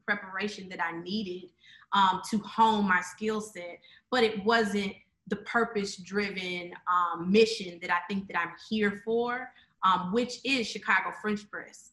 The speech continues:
And, um, I think that, like, my why from Chicago French Press just comes from this natural, I, I, I, I don't want to do work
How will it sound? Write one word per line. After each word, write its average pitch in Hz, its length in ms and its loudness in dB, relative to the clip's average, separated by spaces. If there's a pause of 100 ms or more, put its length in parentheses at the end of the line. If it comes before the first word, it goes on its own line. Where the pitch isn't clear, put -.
And, 185 400 -2 (320)
um, 185 440 4
I 214 120 4 (100)
think 220 260 0
that, 196 260 -8
like, 185 240 0 (260)
my 185 360 4
why 190 760 6
from 185 120 -8
Chicago 180 600 -2
French 180 260 -14
Press 180 280 -12
just - 240 -16
comes 190 340 -4
from 185 220 -8
this 180 180 -12
natural, 185 680 -4 (160)
I, 226 120 2 (120)
I, 220 160 6 (140)
I, 202 320 2 (300)
I 208 140 2
don't 226 400 2
want 208 240 2 (220)
to 202 200 -2 (120)
do 202 320 -2 (460)
work 190 360 0